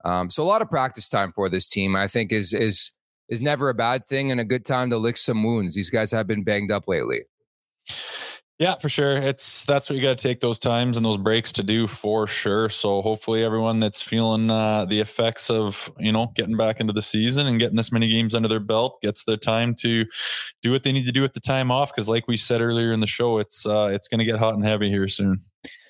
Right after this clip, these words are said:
Speaker 1: Last but not least, uh, Big underscore Kevin C, you're so bang on. Thirty-two likes, a hundred fifty-six watching. That makes no sense. At the Leafs Nation four oh one,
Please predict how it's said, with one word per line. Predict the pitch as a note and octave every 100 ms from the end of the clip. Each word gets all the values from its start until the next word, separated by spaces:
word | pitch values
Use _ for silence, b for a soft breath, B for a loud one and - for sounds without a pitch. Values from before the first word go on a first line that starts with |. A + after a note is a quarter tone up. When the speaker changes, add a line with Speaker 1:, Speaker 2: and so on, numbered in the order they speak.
| B B _
Speaker 1:
Last | B2 F3+ G#3+
but | F#3+
not | G3 F#3+
least, | F3 F#3 -
uh, | E3 C3+
Big | A2+ E3 D#3
underscore | D#3 D3+ - D3+
Kevin | - D#3 C#3 C3+
C, | - C#3+
you're | C#3 A#2
so | - C#3+
bang | A#2+ A2+ G#2+
on. | G2+ F#2+
Thirty-two | F2+ F3 G3+ - F#3
likes, | D#3+ D#3 D3+
a | C#3+
hundred | B2+ C#3 C3
fifty-six | C3 A#2 - A2
watching. | G2+ F2 E2 F2
That | F#2+
makes | B2 C#3+ -
no | C3 A#2+
sense. | - F#2 E2
At | C3+ D#3
the | G3
Leafs | F3+ E3+ -
Nation | D#3+ D3+ C3+ B2
four | C3+ C3+
oh | C3
one, | A#2+ B2 B2